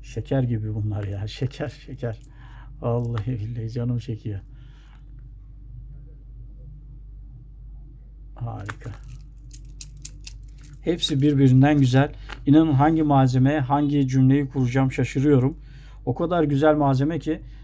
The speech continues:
dinleyenler <laughs> bazen diyorum ki her defasında hatırlatıyorum ki bunlarla da karşılaşıyorum. "E, ya abartıyorsunuz galiba. Bunlar bu kadar güzel olabilir mi? Hepsine çok güzel diyorsunuz. E,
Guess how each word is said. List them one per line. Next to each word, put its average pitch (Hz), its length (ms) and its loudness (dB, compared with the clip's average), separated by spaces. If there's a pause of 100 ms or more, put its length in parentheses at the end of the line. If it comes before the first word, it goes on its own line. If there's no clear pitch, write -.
(180)
dinleyenler 151 560 4
<laughs> 143 120 -2
bazen 156 260 0
diyorum 151 240 4
ki 131 60 4
her 143 220 4
defasında 131 640 0 (120)
hatırlatıyorum 135 800 2 (280)
ki 175 140 -2
bunlarla 165 340 2
da 139 100 2
karşılaşıyorum. 139 720 0 (400)
"E, 131 80 -4
ya 151 260 -2
abartıyorsunuz 139 760 0
galiba. 127 520 2 (220)
Bunlar 143 260 2
bu 135 60 2
kadar 127 300 4
güzel 127 260 2
olabilir 131 400 2
mi? 123 280 0
Hepsine 147 360 -4
çok 139 220 -6
güzel 131 280 0
diyorsunuz. 123 500 -4 (460)
E, 156 120 -8